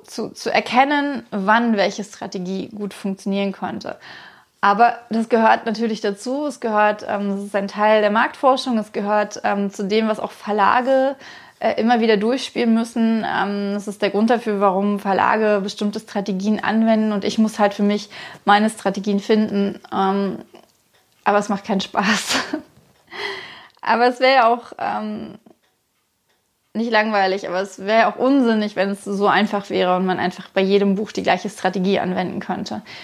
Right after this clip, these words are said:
Deswegen hatte ich mich bei meinen letzten beiden Büchern, dieses, die ich dieses Jahr rausgebracht habe, bei, ähm,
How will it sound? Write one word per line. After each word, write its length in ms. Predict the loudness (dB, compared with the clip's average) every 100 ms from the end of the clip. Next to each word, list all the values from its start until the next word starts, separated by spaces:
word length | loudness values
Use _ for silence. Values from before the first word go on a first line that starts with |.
| -6
Deswegen 260 | -4 2 2
hatte 120 | 2
ich 100 | 0
mich 160 | -2 0
bei 80 | 2
meinen 360 | 2 0 -2 0
letzten 320 | 0 2 2
beiden 160 | 2
Büchern, 240 | 2 0 0
dieses, 360 | 0 -4 _ -6
die 100 | -6
ich 100 | -2
dieses 240 | -4 -2
Jahr 140 | -2
rausgebracht 580 | 0 0 -2 -2 -2 0
habe, 260 | -2 0 0
bei, 440 | 2 4 4 2
ähm, 340 | 2 0 -2